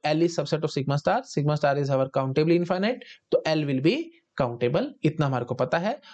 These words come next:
और हम नॉन रेगुलर की बात कर रहे होंगे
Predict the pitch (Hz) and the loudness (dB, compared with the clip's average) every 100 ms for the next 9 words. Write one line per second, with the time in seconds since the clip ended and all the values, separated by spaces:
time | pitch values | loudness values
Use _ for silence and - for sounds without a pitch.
0 | - 147 143 143 139 143 131 123 127 165 | -4 2 2 0 -2 -4 -4 -2 0 2
1 | 214 214 214 220 220 202 196 - 202 202 | 2 2 2 0 0 2 2 0 2 2
2 | 202 202 233 | 2 2 2